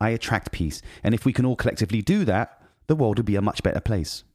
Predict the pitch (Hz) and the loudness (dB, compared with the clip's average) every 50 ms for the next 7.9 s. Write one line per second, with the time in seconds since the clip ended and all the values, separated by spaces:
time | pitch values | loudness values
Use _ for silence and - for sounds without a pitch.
0 | _ _ _ _ _ _ _ _ _ _ _ _ _ - - 160 180 190 - - | _ _ _ _ _ _ _ _ _ _ _ _ _ -2 0 0 0 2 2 2
1 | 185 175 160 175 175 160 123 107 104 101 - 123 113 107 101 95 85 - - - | 2 2 2 2 2 2 2 2 0 0 2 2 2 2 2 0 0 -4 -8 -14
2 | - - - - - 95 - - 101 - - 117 110 107 101 101 98 - - 107 | -12 -6 -4 -2 -2 -2 0 -2 -2 0 0 0 2 2 2 2 0 0 0 0
3 | 95 - 101 104 104 78 - - 101 - - - 101 - - - - - - - | 0 2 0 0 0 0 0 0 -2 0 2 0 0 0 0 -2 -2 -4 -4 -6
4 | - - - - - - _ _ _ _ _ _ _ _ _ _ - - - - | -10 -14 -14 -14 -16 -20 _ _ _ _ _ _ _ _ _ _ -20 -20 -18 -18
5 | - - - - 139 - 190 202 196 - - 127 131 113 123 131 120 107 107 143 | -16 -6 -2 -2 0 2 2 0 2 0 0 0 0 0 0 0 0 0 0 -2
6 | - - 135 113 127 131 123 - 120 110 101 98 85 107 110 113 107 95 - 104 | 0 0 0 0 0 0 0 0 0 0 0 0 0 0 0 0 0 0 -2 -2
7 | 101 104 92 95 101 95 85 - - - 110 101 95 92 85 - - | -2 0 0 0 -2 -2 -2 -4 -4 -2 -2 0 0 0 -2 -4 -6